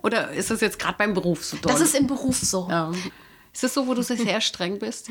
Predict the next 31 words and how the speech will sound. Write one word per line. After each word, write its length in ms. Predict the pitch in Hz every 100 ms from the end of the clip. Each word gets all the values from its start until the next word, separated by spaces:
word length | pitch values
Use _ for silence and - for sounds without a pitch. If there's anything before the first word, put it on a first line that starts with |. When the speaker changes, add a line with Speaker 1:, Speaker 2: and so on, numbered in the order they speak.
| 208
Speaker 1:
Ja, 80 | 185
jetzt, 380 | 180 175 - - -
jetzt 80 | 240
Speaker 2:
Ja, 60 |
Speaker 1:
hab 100 | 277 311
ich 60 |
dich 140 | 262 226
Speaker 2:
ich 60 |
bin, 40 | 294
Speaker 1:
erwischt. 260 | 311 - 254 269
Speaker 2:
ja, 60 | 262
ich 120 | 294 -
bin 140 | 269
Speaker 1:
<laughs> 40 |
Speaker 2:
extrem 460 | 233 - - 220 190
streng. 280 | - - 175
Speaker 1:
Ja, 200 | 208 220
okay. 240 | 196 190 220
Speaker 2:
Also 160 | 240 226
ex-, 240 | - - - 294
ich 140 | -
bin 120 | 285
extrem 540 | - - - 262 247 226
streng. 420 | - - 220 220
Speaker 1:
Mhm. 300 | 175 170 185 - - - - -
Speaker 2:
Ähm, 640 | 262 269 285 285 294 302 302 - - - -
wo 200 | 220 254
ich 160 | 285 -
aber 240 | 240 247 220
sagen 540 | 202 208 226 254 285
muss 640 | 285 320 349 - - -